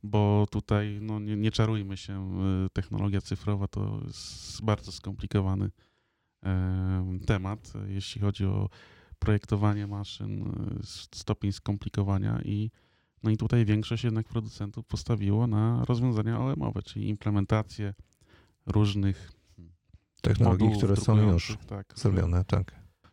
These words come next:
Speaker 2: Tak, znamy te przypadki i, i nawet znamy marki, które, które tak mają, ale nie wymieniajmy ich <laughs> dzisiaj.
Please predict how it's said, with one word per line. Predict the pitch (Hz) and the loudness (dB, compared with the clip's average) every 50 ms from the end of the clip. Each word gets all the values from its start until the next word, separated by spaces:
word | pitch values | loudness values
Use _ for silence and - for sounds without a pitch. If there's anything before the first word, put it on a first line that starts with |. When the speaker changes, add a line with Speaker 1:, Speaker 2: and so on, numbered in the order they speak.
| - | -4
Speaker 2:
Tak, | - - - - - - - 123 | 0 0 0 0 0 -2 -2 0
znamy | - 123 120 117 104 104 104 | 0 2 4 6 6 6 4
te | 98 - 95 | 4 2 0
przypadki | - - 110 95 90 98 - - - 117 131 170 180 208 294 _ - | -2 -2 0 0 0 0 2 2 4 4 6 6 4 2 -2 _ 2
i, | 117 104 98 101 92 - - 104 | 4 6 6 6 4 4 4 6
i | 101 | 6
nawet | 98 101 92 101 | 6 6 4 4
znamy | 101 92 87 92 110 | 4 4 6 6 6
marki, | 147 165 139 - 101 92 87 | 4 4 2 2 0 0 0
które, | 85 - 95 90 90 90 90 - - 104 | 2 2 4 4 6 6 4 4 2 0
które | - - 92 90 | 0 2 2 2
tak | 87 87 87 | 2 2 2
mają, | 95 92 92 98 107 | 2 4 4 4 4
ale | - - 139 135 139 - - 165 151 131 135 143 139 135 123 | 4 4 4 4 4 2 -2 -6 0 0 2 2 2 0 2
nie | 127 160 147 135 127 | 2 4 4 6 6
wymieniajmy | 117 101 92 87 85 85 82 82 82 82 82 | 6 6 6 6 6 4 2 2 0 -2 -2
ich | 80 - - - 76 80 | -2 -2 0 2 2 4
<laughs> | - 101 | 6 6
dzisiaj. | 101 78 - - - - - - - | 4 4 2 -4 -4 -4 -6 -6 -8